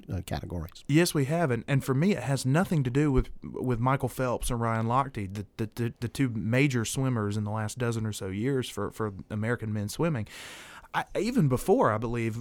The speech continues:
Speaker 2: Michael Phelps got on the scene in the nineties, I, I just enjoyed,
Speaker 1: Yeah.
Speaker 2: enjoyed watching it.
Speaker 1: Yeah.
Speaker 2: It, it's incredibly fascinating to watch how fast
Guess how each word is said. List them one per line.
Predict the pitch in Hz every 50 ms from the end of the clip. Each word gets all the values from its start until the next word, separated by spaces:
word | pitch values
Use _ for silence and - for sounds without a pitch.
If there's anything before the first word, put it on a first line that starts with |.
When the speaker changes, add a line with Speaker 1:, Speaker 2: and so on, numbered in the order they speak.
| -
Speaker 2:
Michael | - 120 123 - -
Phelps | 107 - - 131 113 - - -
got | - 120 113
on | 113 113 113
the | 104 95
scene | - - 143 139 135 127
in | 123 117
the | 117
nineties, | 110 107 113 131 160 196 190 139 107 92 87 71 - - -
I, | - 135 143 -
I | - 131 156
just | 180 247 - - 220
enjoyed, | 220 180 135 113 101 98 135 160 156 147 139 127
Speaker 1:
Yeah. | 117 110 110 104
Speaker 2:
enjoyed | 131 123 143 147 180 165
watching | 139 131 131 190 - - - 104
it. | 95 85 -
Speaker 1:
Yeah. | -
Speaker 2:
It, | 151 147 -
it's | - 135 - -
incredibly | 135 117 - - - 175 185 202 175 151 151 147 139 131 127 123 - - - - - -
fascinating | - - - 151 175 185 - - 147 127 120 120 110 110 110 107
to | - 117
watch | - 117 - - - -
how | - - -
fast | - - - - - - 208 190 120 95 95 - - - - -